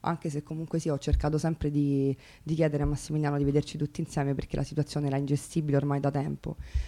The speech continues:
Per cui c'è una riunione interna fra di noi, eh,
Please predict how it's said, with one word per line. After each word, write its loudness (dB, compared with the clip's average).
Per 6
cui 4
c'è 2
una 4
riunione 2
interna 4
fra 2
di 0
noi, 2
eh, -2